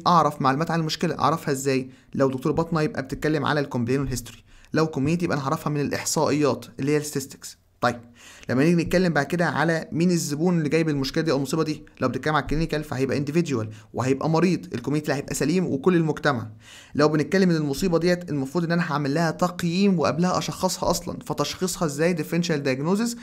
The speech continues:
زي بتاع دكتور هاوس في الكلينيكال، اما الكوميونتي عندهم البرايورتي. طيب بعد ما شخصتها عايز اقيم، اقيم ازاي؟ فولو اب، تعالي كل يومين ثلاثه في العياده واخد منك شويه فلوس حلوه. طب كدكتور كوميونتي مفيش عيادات للاسف للكوميونتي،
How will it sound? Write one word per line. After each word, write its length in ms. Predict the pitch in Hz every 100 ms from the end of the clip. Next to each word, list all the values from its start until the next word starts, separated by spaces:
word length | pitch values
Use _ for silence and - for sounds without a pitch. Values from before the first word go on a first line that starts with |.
| - -
زي 100 | 139
بتاع 140 | 156
دكتور 240 | 170 170 151
هاوس 220 | 170 170
في 80 | 135
الكلينيكال، 500 | 160 214 226 220 -
اما 160 | 190
الكوميونتي 400 | 170 151 196 196
عندهم 280 | 147 143 170
البرايورتي. 720 | 151 151 151 151 165 139 - - _ - - - - - - _ _ _
طيب 280 | 151 139 - - - - -
بعد 220 | 156 170
ما 80 | 165
شخصتها 460 | 170 160 147 185 170
عايز 280 | 170 180 -
اقيم، 540 | 160 - 160 120 113
اقيم 380 | 113 - 170 165
ازاي؟ 380 | 151 139 165 160
فولو 220 | 160 175
اب، 220 | - 175
تعالي 220 | 143 139 160
كل 240 | 160 156
يومين 200 | 147 156
ثلاثه 320 | 151 147 147 - -
في 60 | -
العياده 380 | 113 135 143 107 - - _ -
واخد 220 | 143 156
منك 180 | 151 151
شويه 140 | 156
فلوس 160 | 151 147
حلوه. 240 | 147 135 - - -
طب 120 | 175
كدكتور 500 | 190 196 160 175 185
كوميونتي 460 | 185 175 180 180 175 - -
مفيش 300 | 151 233 165
عيادات 300 | 165 175 170
للاسف 320 | 147 175 165
للكوميونتي، 480 | 139 147 156 -